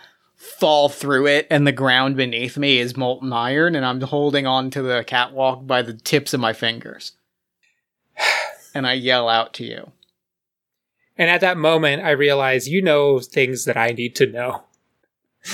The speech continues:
Speaker 2: So I go, um,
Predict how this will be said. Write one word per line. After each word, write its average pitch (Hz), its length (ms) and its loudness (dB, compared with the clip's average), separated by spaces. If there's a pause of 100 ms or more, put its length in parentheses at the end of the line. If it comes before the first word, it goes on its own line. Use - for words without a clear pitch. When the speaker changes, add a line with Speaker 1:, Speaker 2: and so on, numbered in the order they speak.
(120)
Speaker 2:
So 160 140 2
I 165 180 4
go, 143 520 2 (880)
um, 120 540 -2